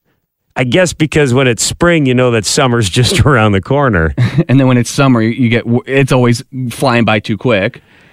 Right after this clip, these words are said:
Speaker 1: Fall does beat out winter, though.
Speaker 2: Yeah.
Speaker 1: Eh, 'cause winter, uh, God. <laughs>
Speaker 2: Win-, if it wasn't for Christmas or any holidays around the, you know,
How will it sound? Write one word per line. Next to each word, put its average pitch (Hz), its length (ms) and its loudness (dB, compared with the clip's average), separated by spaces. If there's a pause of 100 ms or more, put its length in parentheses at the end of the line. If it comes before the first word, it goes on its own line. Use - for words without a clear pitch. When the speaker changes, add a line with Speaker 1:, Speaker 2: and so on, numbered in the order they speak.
(360)
Speaker 1:
Fall 151 320 -2
does 135 300 0
beat 123 200 0
out 110 140 2
winter, 104 400 0
though. 80 320 0 (180)
Speaker 2:
Yeah. 95 340 -10 (280)
Speaker 1:
Eh, 98 240 -2
'cause 95 220 -2
winter, 101 500 2 (560)
uh, - 460 -10
God. - 520 -12 (180)
<laughs> - 180 -10
Speaker 2:
Win-, 202 200 4
if 190 140 2
it 220 100 2
wasn't 151 460 0
for 160 160 -6
Christmas 196 640 -2
or 131 220 0
any 135 180 2
holidays 156 580 2
around 139 540 2
the, 131 200 -2
you 135 100 4
know, 127 520 2